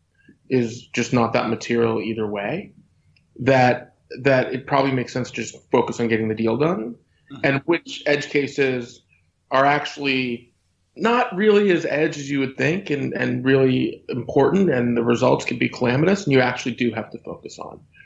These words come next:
Speaker 1: And so the example you just gave me about, like, essentially leap year and how that's dealt with in contracts,
Speaker 2: Mm-hmm.
Speaker 1: the truth is, like, that's not that,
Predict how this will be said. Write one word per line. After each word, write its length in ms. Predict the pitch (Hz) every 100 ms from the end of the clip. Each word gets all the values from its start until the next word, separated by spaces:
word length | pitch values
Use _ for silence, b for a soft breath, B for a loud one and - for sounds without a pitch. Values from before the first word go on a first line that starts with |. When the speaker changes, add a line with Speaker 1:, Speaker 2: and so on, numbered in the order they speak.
| b _
Speaker 1:
And 120 | 135
so 540 | 131 165 147 139 135 - 147
the 80 |
example 420 | 147 143 175 180 165
you 140 | 147
just 240 | 147 131
gave 300 | 120 123 127
me 280 | 123 - - _ _ _ _ _ _ _ _ -
about, 380 | - 139 131 131
like, 260 | 127 117 - _
essentially 560 | 131 135 131 131 123 120
leap 280 | 120 135 135
year 220 | 120 104
and 100 | 98
how 80 | 110
that's 240 | 117 117
dealt 180 | - 113
with 120 | 107
in 80 | 113
contracts, 720 | 110 131 123 - 90 - - - B B B -
Speaker 2:
Mm-hmm. 260 | 127 135 127 _ _ _ -
Speaker 1:
the 80 |
truth 300 | 196 262 226
is, 280 | 180 139 131
like, 220 | 139 123
that's 220 | - 139 -
not 340 | 135 120 - 123
that, 400 | 120 110 113 -